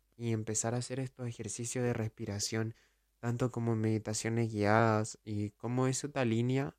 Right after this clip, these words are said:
a poder tener una transformación tanto física, tanto mental, o en la actitud que nosotros vamos a tener, porque damos un espacio a conectarnos con la reflexión de nosotros mismos. Me empiezo a dar cuenta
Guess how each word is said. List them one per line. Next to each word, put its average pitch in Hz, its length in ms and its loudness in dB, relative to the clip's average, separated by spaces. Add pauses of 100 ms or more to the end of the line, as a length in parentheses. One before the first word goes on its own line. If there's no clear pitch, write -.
(140)
a 110 360 2
poder 110 460 2 (600)
tener 120 340 2
una 135 240 4
transformación 117 800 -4
tanto 120 320 -4
física, 120 580 -4
tanto 113 400 -8
mental, 113 600 -4 (400)
o 117 100 -4
en 113 140 2
la 113 60 2
actitud 117 560 -4 (140)
que 131 120 -6
nosotros 123 500 -2
vamos 120 300 2
a 127 100 0
tener, 110 400 -4 (140)
porque 110 320 -6
damos 113 360 2
un 135 120 0
espacio 120 480 -2
a 123 80 -2
conectarnos 113 720 -2
con 110 340 -4 (480)
la 113 80 2
reflexión 113 600 0
de 120 100 4
nosotros 110 460 0
mismos. 113 480 0 (160)
Me 110 100 -4
empiezo 113 400 -2
a 135 120 4
dar 120 140 2
cuenta 117 520 -2